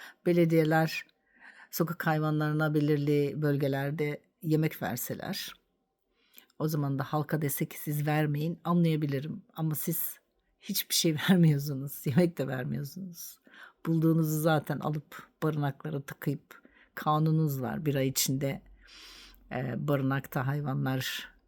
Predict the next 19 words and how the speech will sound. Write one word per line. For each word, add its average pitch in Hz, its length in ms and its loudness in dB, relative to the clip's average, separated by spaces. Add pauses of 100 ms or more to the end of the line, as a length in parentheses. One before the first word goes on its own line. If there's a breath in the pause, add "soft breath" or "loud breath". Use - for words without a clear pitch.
(500 soft breath)
e, - 140 -12 (500)
eğer 139 540 -6
kimse - 300 0
almazsa - 760 -4
uyutuyorsunuz. - 1000 -2 (720 loud breath)
Böyle 160 260 2
şeyler 156 400 0
varken 151 480 -2
bir 147 100 0
de 147 40 2
yemek 147 380 2
vermeyin, 139 680 -4 (160)
bu 170 60 0
soğukta - 540 0
ölsün 143 540 -2 (600)
demeniz. 143 640 0 (1300 loud breath)
E, 120 60 -2 (920 loud breath)
yani 160 360 2
ben 160 280 2